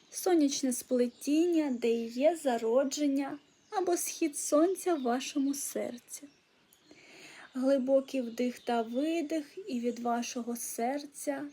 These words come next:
тепла наповнюються ваші руки,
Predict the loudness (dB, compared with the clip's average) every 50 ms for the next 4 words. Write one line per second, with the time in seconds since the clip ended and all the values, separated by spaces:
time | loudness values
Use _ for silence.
0 | -12 _ -6 -6 -6 -8 -10 -10 -6 -4 -2 -2 -2 -2 -2 -4 -6 -8 -14 -20
1 | -20 -20 -20 -20 -20 -20 -20 -20 -20 -20 -20 -20 _ _ -20 -20 -20 -20 -20 -20
2 | -20 -20 -20 -20 -20 -20 -20 -20 -20 -20 _ _ _ 2 4 4 4 4 2 0
3 | 0 0 2 4 4 4 4 4 2 -2 -4 -4 -4 -4 -2 -4 -4 -2 -4 -6
4 | -6 -6 -4 -4 -2 0 0 0 0 0 -4 -6 -10 -8 -8 -8 -8